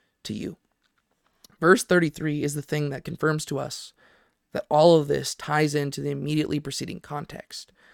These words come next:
So often we read these passages in isolation, and we just talk about anxiety on its own. But you have to realize that anxiety here is being talked about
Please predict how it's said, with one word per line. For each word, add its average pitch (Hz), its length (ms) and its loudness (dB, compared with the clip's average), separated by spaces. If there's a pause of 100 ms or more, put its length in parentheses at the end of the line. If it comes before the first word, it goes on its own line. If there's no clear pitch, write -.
(280)
So 185 300 6
often 151 340 4
we 151 120 2
read 160 240 -2
these 151 180 -4
passages 147 500 -2
in 147 140 -6
isolation, 165 720 0 (260)
and 170 100 0
we 180 60 6
just 175 240 2
talk 160 240 2
about 151 240 2
anxiety 156 720 4 (240)
on 160 100 2
its - 140 -4
own. 196 360 2 (400)
But - 100 0
you 185 100 4
have 208 140 8
to 180 120 2
realize 165 720 0 (220)
that - 220 0 (140)
anxiety 185 540 6
here 147 280 -4
is 156 180 0
being 196 180 0
talked 196 380 2
about 151 400 -2